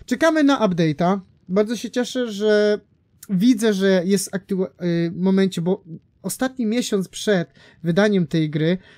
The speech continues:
praktycznie nic nie, nie było słychać. W ogóle bardzo dziwna polityka ze strony. To też nie pochwaliłem tego w rozmowie, y, z panem Rafałem, że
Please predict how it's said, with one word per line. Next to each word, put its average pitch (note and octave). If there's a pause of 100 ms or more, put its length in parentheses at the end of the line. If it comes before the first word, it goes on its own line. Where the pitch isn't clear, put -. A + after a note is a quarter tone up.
(200)
praktycznie G#3+
nic A3+
nie, A#3
nie G3+
było G#3
słychać. - (180)
W F3
ogóle G#3 (100)
bardzo A3+
dziwna A3
polityka F#3+ (160)
ze D#3+
strony. D3+
To E3+
też G3
nie E3+
pochwaliłem E3
tego D3 (460)
w E3+
rozmowie, F3 (520)
y, D#3+
z -
panem E3
Rafałem, E3+ (800)
że E3+